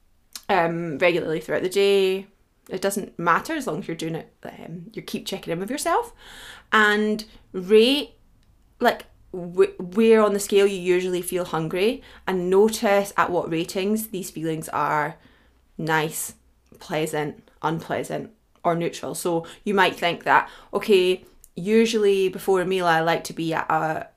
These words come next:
between a four and a seven. When I get to an eight or a nine on the hunger scale, this is vile. I'm hangry, I'm uncomfortable, I can't concentrate, I'm thinking about what I want to eat, and I'm getting irritable, for example.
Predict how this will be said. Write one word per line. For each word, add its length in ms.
between 300
a 40
four 360
and 180
a 40
seven. 580
When 160
I 140
get 260
to 460
an 180
eight 200
or 100
a 40
nine 300
on 100
the 60
hunger 240
scale, 500
this 200
is 220
vile. 340
I'm 140
hangry, 680
I'm 100
uncomfortable, 640
I 40
can't 280
concentrate, 560
I'm 60
thinking 260
about 140
what 100
I 40
want 180
to 120
eat, 280
and 80
I'm 80
getting 260
irritable, 640
for 180
example. 640